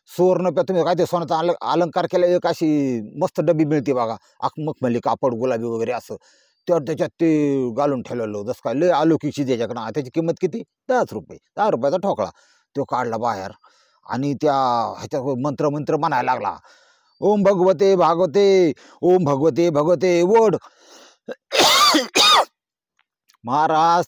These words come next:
त्या तांदूळ ह्यांनी ते तसा दहा रुपये जवळ तांदूळ लागला ना वा चिकटायला त्या ह्याला दहा रुपयाला. हा, ह्या दोघा भावाच्या तर पत्राच उडाला म-, डोक्यावरचा. आयला म्हणलं, "एक नंबर महाराज शक्ती, तुम्हाला एक नंबर शक्ती." म्हणला, "ह्या कॉईन तुम्हाला कमीत कमी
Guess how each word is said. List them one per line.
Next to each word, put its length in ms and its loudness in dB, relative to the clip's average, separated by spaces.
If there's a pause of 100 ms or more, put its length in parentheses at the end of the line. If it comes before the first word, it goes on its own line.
(140)
त्या 220 4
तांदूळ 520 0
ह्यांनी 220 0
ते 160 0 (260)
तसा 200 -2
दहा 280 -4
रुपये 240 -6
जवळ 480 -4
तांदूळ 440 -6
लागला 200 -2
ना 100 -2
वा 200 0
चिकटायला 380 -4
त्या 220 0
ह्याला 300 -4 (300)
दहा 180 0
रुपयाला. 360 -10 (360)
हा, 240 2 (500)
ह्या 140 -4
दोघा 260 2
भावाच्या 480 2
तर 40 -2 (100)
पत्राच 300 0
उडाला 280 2
म-, 380 0
डोक्यावरचा. 460 -2
आयला 300 -2
म्हणलं, 200 -2
"एक 180 0
नंबर 200 -4
महाराज 360 -2
शक्ती, 220 -10
तुम्हाला 300 -10
एक 120 -10
नंबर 300 -16
शक्ती." 220 -16 (580)
म्हणला, 320 -6
"ह्या 460 -2 (120)
कॉईन 400 -2
तुम्हाला 300 -8 (100)
कमीत 220 -6 (120)
कमी 300 -6